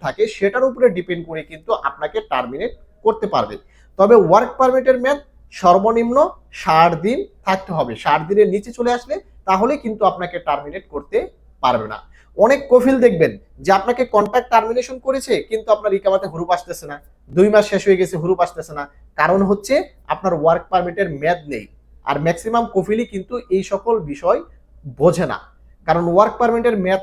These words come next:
থাকতে হবে টার্মিনেশন করার জন্য, এটা কিন্তু অনেকেই বোঝে না, যার কারণে শুধু কন্ট্রাক্ট টার্মিনেশন করে চুপ করে বসে থাকে। আর এটার কারণে কিন্তু অনেকেই আমাকে প্রশ্ন করে যে, "ভাই, আমাকে টার্মিনেট করেছে, দুই মাস শেষ,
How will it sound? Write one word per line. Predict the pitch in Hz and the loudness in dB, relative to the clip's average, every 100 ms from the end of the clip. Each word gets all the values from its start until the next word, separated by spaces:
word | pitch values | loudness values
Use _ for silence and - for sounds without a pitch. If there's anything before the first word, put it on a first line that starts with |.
| - | -4
থাকতে | 180 - - | -8 -4 0
হবে | 269 - 220 | 2 4 4
টার্মিনেশন | 214 170 170 175 185 175 | 2 -2 -2 -8 -10 -6
করার | 165 165 | -2 -2
জন্য, | 156 180 | -2 -4
এটা | 214 170 190 | -4 -4 -8
কিন্তু | 196 196 | -10 -8
অনেকেই | 165 165 170 214 160 | -6 -4 -4 -6 -6
বোঝে | 165 208 | -8 -8
না, | 233 | -2
যার | 180 160 | -2 0
কারণে | 196 220 | -4 -6
শুধু | 214 233 | -10 -8
কন্ট্রাক্ট | 226 190 185 - | -4 -4 -2 -6
টার্মিনেশন | 185 170 170 175 190 | -4 -4 -6 -12 -6
করে | 214 240 | -2 -2
চুপ | 247 160 - | -4 -12 -6
করে | 190 320 - - - | -2 -2 -4 -20 -10
বসে | 143 165 143 | -4 -2 -4
থাকে। | 113 101 - _ _ | -8 -14 -18 _ _
আর | 127 156 | -2 2
এটার | 208 269 285 | 4 4 4
কারণে | 269 262 247 | 4 2 0
কিন্তু | 240 220 | -4 0
অনেকেই | 196 214 214 269 | 2 2 0 -2
আমাকে | 240 220 | -2 -4
প্রশ্ন | 202 196 202 185 | -4 -4 -4 -6
করে | 185 | -6
যে, | 180 | -6
"ভাই, | 175 190 | -4 2
আমাকে | 214 214 214 | 2 0 -4
টার্মিনেট | 202 190 226 233 | -2 -2 -4 -6
করেছে, | 254 262 262 185 - - 147 | -2 -2 0 -2 -2 -20 -4
দুই | 180 | -2
মাস | 208 226 | 0 -2
শেষ, | - 269 190 | -2 0 0